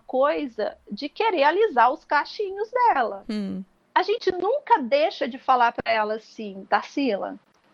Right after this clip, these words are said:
Speaker 1: por que que você vai alisar os seus cachinhos tão bonitinhos?" Ela olha assim, "Ah, porque eu quero fazer isso." Eu falei, "Eu entendo o que você quer, mas é desnecessário." Eu sou
Speaker 2: Hum.
Speaker 1: muito hone-, muito transparente, assim, falo direto.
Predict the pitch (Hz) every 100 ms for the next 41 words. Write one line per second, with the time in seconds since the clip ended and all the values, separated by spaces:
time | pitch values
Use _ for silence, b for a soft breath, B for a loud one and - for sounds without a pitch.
0 | - 254 349 - 349 269 240 240 214 220
1 | 220 226 214 214 - 220 208 - - _
2 | _ - 302 285 240 220 - 202 190 202
3 | - - b b b - 214 208 208 208
4 | 214 - 233 _ 427 440 427 _ - 415
5 | 440 480 392 269 262 - 269 277 233 -
6 | - - b b b 262 - 269 247 -
7 | 277 311 466 311 233 220 214 214 214 226
8 | - 202 - 240 226 240 226 262 277 -
9 | 440 - 240 175 175 185 _ 240 - 277
10 | 254 277 349 381 - 240 311 349 320 330
11 | 415 440 - 208 220 - 240 - 240 240
12 | 320 -